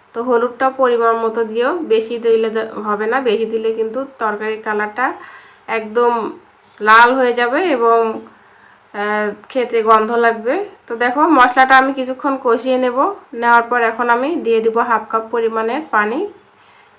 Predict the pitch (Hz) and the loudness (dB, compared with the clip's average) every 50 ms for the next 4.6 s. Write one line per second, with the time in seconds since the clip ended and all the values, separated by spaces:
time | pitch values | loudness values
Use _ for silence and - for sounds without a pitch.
0 | - 202 208 233 233 - - 247 226 226 226 220 226 220 226 226 240 240 247 233 | -10 -6 -6 -6 -6 -6 -4 0 0 0 0 0 -2 -4 -2 -2 -4 -4 -4 -4
1 | 233 233 - 269 262 277 254 254 269 359 415 415 - - _ _ _ _ _ _ | -4 -6 -10 -12 -8 -8 -6 -6 -6 -6 -8 -10 -14 -20 _ _ _ _ _ _
2 | _ _ _ _ - 208 202 208 208 - 233 226 233 240 262 240 240 240 233 226 | _ _ _ _ -8 -8 -8 -8 -4 -2 0 0 0 0 -2 -2 0 -2 -2 -2
3 | 240 233 233 240 247 269 381 427 - - - _ _ - - 233 226 226 233 240 | -2 -2 0 0 2 0 0 -2 -4 -10 -20 _ _ -10 -6 -2 -2 0 0 0
4 | 240 247 247 254 240 240 247 247 254 262 262 269 | 0 0 2 2 2 2 2 0 -2 0 2 2